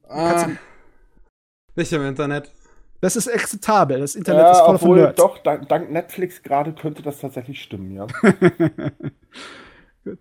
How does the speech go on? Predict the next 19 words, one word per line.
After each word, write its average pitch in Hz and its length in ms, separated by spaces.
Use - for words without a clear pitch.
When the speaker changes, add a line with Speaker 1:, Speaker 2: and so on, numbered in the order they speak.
Speaker 1:
Auf 190 100
jeden 254 140
Fall, 220 140
die 214 80
Idee 208 220
fand 196 160
ich 165 100
gut, 220 300
weil's, 160 460
äh, 175 200
die 165 100
Geschichte, 175 480
äh, 165 340
von 160 180
Lea 160 300
ist, 165 340
wie 170 200
sie 151 240
halt 147 320